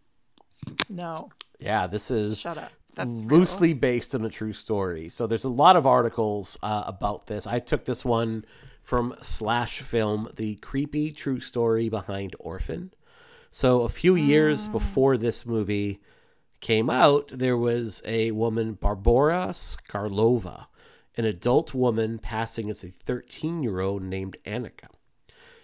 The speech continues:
Speaker 2: She was, quote unquote, adopted by two sisters, Clara and Katrina, who, uh, Clara had two young sons of her own, age eight and ten,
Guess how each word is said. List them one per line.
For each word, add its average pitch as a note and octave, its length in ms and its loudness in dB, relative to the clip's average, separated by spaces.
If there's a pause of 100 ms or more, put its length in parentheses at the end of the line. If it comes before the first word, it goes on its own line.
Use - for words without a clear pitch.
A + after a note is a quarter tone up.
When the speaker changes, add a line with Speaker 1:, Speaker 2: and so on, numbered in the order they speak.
(140)
Speaker 2:
She - 340 2
was, B2 360 4
quote B2+ 260 0
unquote, A#2+ 360 -2
adopted A#2 840 -2
by G2 180 -8
two A2 280 -6
sisters, G#2+ 580 -8
Clara G#2 600 -2
and F#2 280 -10
Katrina, G#2+ 600 -6 (580)
who, A#2 360 2
uh, G2+ 220 -4
Clara A2 480 0
had G2+ 260 -4
two - 200 -2
young A2+ 300 0
sons G#2+ 360 -4
of G2 100 -6
her G2 180 -4
own, A2+ 360 2
age F#2+ 280 -10
eight F#2+ 220 -6
and G#2+ 140 -8
ten, F2 380 -10